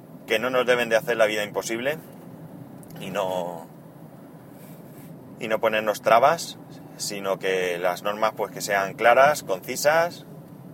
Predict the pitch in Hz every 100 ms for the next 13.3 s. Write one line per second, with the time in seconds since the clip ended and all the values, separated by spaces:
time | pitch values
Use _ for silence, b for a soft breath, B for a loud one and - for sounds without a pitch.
0 | - 87 101 95 90 87 82 80 76 -
1 | - - - - 90 98 101 107 98 90
2 | 113 95 82 - - - - - - -
3 | - - - - - - - - 107 104
4 | 107 110 104 104 101 107 120 95 110 98
5 | 92 98 104 101 104 107 107 101 95 90
6 | - - - - 113 107 110 110 117 117
7 | 107 95 87 82 - - - - - -
8 | - - - - - - - - - -
9 | - - - 104 104 107 110 107 117 110
10 | 104 110 113 117 113 113 107 117 131 143
11 | 175 180 - - - - - - 131 123
12 | 104 110 113 120 120 113 107 98 95 110
13 | - 104 90